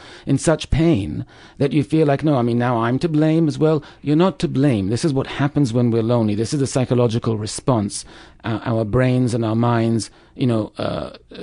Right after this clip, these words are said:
have to loneliness. So you're not to blame per se, but yes, you are doing something that you need to do differently. If you're gonna call the friend who, who hasn't reached out to you for a month, don't call and say, you know, "I haven't spoken to you in a month." Call and say, "Hey,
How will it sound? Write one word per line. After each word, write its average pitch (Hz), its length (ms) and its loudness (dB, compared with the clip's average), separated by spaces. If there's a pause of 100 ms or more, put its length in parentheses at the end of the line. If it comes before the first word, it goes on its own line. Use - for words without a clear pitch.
(120)
have 127 580 -2
to 143 100 -2
loneliness. 120 460 2
So 139 100 -2
you're 139 120 2
not 160 160 0
to 185 80 -2
blame 127 420 0 (140)
per 117 160 0
se, 101 320 -2
but 95 180 -8
yes, 151 300 0 (280)
you - 200 -4
are 143 260 2
doing 147 260 2
something 110 440 0
that 101 160 -4
you 117 80 0
need 113 220 0
to 113 60 -6
do 104 200 -4
differently. - 640 -10 (280)
If - 160 -6
you're 151 100 2
gonna 156 180 0
call 170 320 2
the 165 80 0
friend 107 440 -2
who, 104 200 -4 (180)
who 101 100 -4
hasn't 143 300 2
reached 135 240 -2
out 143 220 -2
to 113 120 -8
you 87 220 -6
for 92 160 -8
a 104 60 -4
month, 78 380 -8 (220)
don't 147 320 2
call 170 300 4
and 139 140 2
say, 131 100 0
you 143 80 2
know, 143 60 2
"I 143 100 4
haven't 202 120 2
spoken 180 340 4
to 147 100 0
you 139 60 4
in 123 80 2
a 123 40 2 (120)
month." - 340 -6 (800)
Call 170 220 4
and 170 120 4
say, 180 180 2
"Hey, 285 320 0